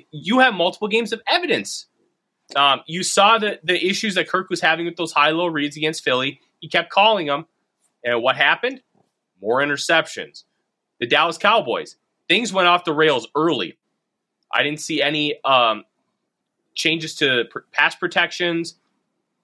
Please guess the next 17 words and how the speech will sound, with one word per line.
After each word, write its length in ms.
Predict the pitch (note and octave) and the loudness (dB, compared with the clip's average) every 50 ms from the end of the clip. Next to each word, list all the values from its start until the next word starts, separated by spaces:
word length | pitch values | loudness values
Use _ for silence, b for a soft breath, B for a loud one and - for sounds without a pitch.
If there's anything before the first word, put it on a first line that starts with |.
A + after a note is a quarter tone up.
| _ - | _ -2
I 100 | A2+ B2+ | -2 -2
didn't 180 | C#3+ D3 D3 | -2 -2 -4
see 200 | - - F3 D#3 | -4 0 2 2
enough, 320 | C#3 C3+ C3+ C3+ C3 C3 - - | 2 4 4 2 2 0 0 0
um, 300 | B2 A#2+ A#2 A2 G#2 - _ - | 2 2 4 2 0 -2 _ -6
adjustments 500 | B2 - B2+ B2+ C3 - - C3 A#2+ B2 | -4 0 2 2 2 0 -2 -6 -4 -4
on 160 | G#2+ G2 G2+ - | -4 -4 -4 -6
defense 500 | C#3+ D#3+ D#3+ - D#3+ D#3 D#3 D#3 - - | -6 -4 -2 0 0 0 0 -2 -6 -8
to 80 | B2 | -8
stop 320 | A2 - C3+ B2+ C3 C3+ - | -4 0 2 2 2 2 -2
what 80 | - | -12
the 80 | - - | -10 -4
Cowboys 400 | - G#2+ G#2 G2+ G2+ F#2 - - | -2 -2 -2 -2 -4 -6 -8 -10
were 80 | E2+ - | -8 -4
doing. 340 | - D3+ E3+ F3 E3+ E3 E3 b b b b b _ - | 0 0 2 2 0 -2 -6 b b b b b _ -2
There 120 | G#3 G#3+ | -2 0
just, 280 | G#3+ C#4 B3+ - - | 0 0 -2 -2 -6